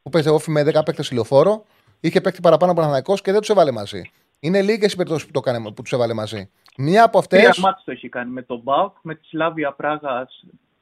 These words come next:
Speaker 2: πέρυσι που αποκλείστηκε, το έκανε για μία περίοδο, και τότε με τον Όφη.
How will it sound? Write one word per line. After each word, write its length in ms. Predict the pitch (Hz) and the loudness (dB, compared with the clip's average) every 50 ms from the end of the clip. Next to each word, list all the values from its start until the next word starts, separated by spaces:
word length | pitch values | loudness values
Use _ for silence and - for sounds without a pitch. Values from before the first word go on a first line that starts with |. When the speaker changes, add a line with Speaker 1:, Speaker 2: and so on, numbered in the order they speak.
| _ _ | _ _
Speaker 2:
πέρυσι 840 | - 143 143 143 143 135 - - - 135 131 127 123 123 123 127 123 - | -10 -8 -8 -8 -10 -12 -16 -16 -14 -12 -12 -10 -10 -10 -10 -12 -12 -12
που 180 | 127 123 120 | -10 -8 -8
αποκλείστηκε, 640 | 120 - 120 117 - 123 131 131 - - 131 - 131 - | -8 -8 -12 -16 -12 -10 -10 -10 -10 -12 -14 -12 -10 -6
το 80 | 131 | -6
έκανε 280 | 123 - 131 120 123 120 | -6 -4 -4 -6 -6 -6
για 160 | 117 120 117 | -8 -8 -8
μία 180 | 120 127 131 123 | -8 -10 -10 -10
περίοδο, 600 | - 120 113 110 127 147 165 180 202 214 208 _ _ _ _ _ | -10 -10 -10 -8 -6 -8 -8 -8 -12 -16 -20 _ _ _ _ _
και 120 | - 165 | -10 -8
τότε 220 | 160 170 160 - 160 | -8 -6 -6 -6 -8
με 100 | 156 147 | -8 -6
τον 180 | 151 143 147 | -10 -8 -8
Όφη. 220 | 147 139 - _ | -8 -10 -10 _